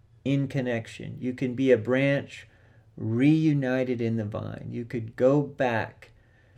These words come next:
to living the way you were designed to live, fully functioning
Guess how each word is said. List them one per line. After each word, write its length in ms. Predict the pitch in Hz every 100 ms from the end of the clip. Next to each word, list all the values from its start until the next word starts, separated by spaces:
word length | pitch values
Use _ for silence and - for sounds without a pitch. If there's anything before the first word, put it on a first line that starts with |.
| - - _
to 460 | - 131 120 110 98 - - _ _
living 480 | 127 139 151 156 151
the 100 | 131
way 200 | 127 131
you 180 | 120 117
were 100 | 113
designed 720 | 107 110 107 127 131 143 143
to 120 | 139 110
live, 500 | 104 104 98 - - _ _ _ _ _ _
fully 720 | _ - 143 160 175 170 165 151
functioning 1040 | - 147 143 139 - 127 120 110 113